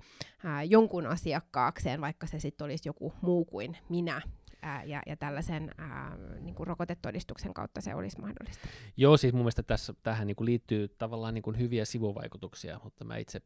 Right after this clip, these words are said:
Speaker 2: itse ajattelen, että se niinku lainsäädännön näkökulmasta voi olla kyllä niinku aika, aika ongelmallista, ja ajattelen, että saavutetaanko sillä niinku niitä haluttuja hyötyjä.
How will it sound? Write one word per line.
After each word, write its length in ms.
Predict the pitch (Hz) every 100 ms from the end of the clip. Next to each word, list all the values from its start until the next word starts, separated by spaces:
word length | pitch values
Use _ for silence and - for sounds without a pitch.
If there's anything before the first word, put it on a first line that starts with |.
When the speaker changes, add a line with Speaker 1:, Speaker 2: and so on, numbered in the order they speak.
| -
Speaker 2:
itse 240 | 123 - -
ajattelen, 420 | - - - - -
että 120 | -
se 60 |
niinku 140 | 113 107
lainsäädännön 400 | 101 98 113 -
näkökulmasta 560 | - - - 101 - 107
voi 140 | -
olla 160 | - -
kyllä 160 | - -
niinku 180 | - -
aika, 320 | 110 110 - - _ _ _
aika 320 | - 101 - - _ _ -
ongelmallista, 840 | 104 110 107 101 104 - 120 -
ja 100 | -
ajattelen, 380 | 110 - 113 -
että 180 | - -
saavutetaanko 520 | 110 110 110 - -
sillä 280 | - - -
niinku 160 | - 110
niitä 240 | 107 -
haluttuja 500 | 104 104 - - 107 107
hyötyjä. 420 | 98 - -